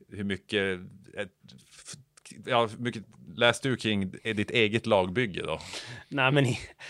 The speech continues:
Speaker 2: alltså faktiskt ingenting. Eh, utan, eh, jag, jag vet knappt om någon har signat eller inte. Det var ju
Speaker 1: <laughs>
Speaker 2: som nu när han, Anton Olsson kom in. Jag bara, "Vem,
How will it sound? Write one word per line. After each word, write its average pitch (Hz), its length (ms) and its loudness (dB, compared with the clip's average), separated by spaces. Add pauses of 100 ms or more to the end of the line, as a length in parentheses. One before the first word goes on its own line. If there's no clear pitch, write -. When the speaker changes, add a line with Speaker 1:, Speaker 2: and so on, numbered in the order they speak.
(160)
Speaker 2:
alltså 127 220 0
faktiskt 139 480 2
ingenting. 120 640 0 (100)
Eh, 113 320 -10
utan, 113 380 -8
eh, 107 380 -8 (1160)
jag, 127 300 -2
jag 120 120 4
vet 123 240 4
knappt - 300 -8
om 113 120 -2
någon 113 140 -2
har 107 80 0
signat 110 420 0
eller 113 120 0
inte. 107 300 -2 (200)
Det 156 240 -2
var 127 100 10
ju - 60 10 (240)
Speaker 1:
<laughs> 143 220 0
Speaker 2:
som 131 200 4
nu 135 200 4
när 123 80 6
han, 120 140 4
Anton 117 300 0
Olsson 127 260 2
kom 120 140 -2
in. 117 40 2
Jag 127 80 2
bara, 131 100 -2 (140)
"Vem, 156 180 -6